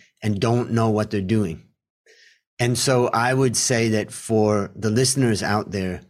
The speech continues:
and for those people in that situation, you've got to start to learn. Nobody's gonna take care of your money. You know, nobody's gonna put as much priority on you and your money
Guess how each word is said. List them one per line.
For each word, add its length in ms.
and 240
for 560
those 360
people 380
in 220
that 200
situation, 840
you've 220
got 320
to 80
start 380
to 80
learn. 420
Nobody's 720
gonna 180
take 240
care 160
of 80
your 100
money. 500
You 160
know, 240
nobody's 500
gonna 180
put 240
as 140
much 280
priority 640
on 240
you 220
and 140
your 80
money 440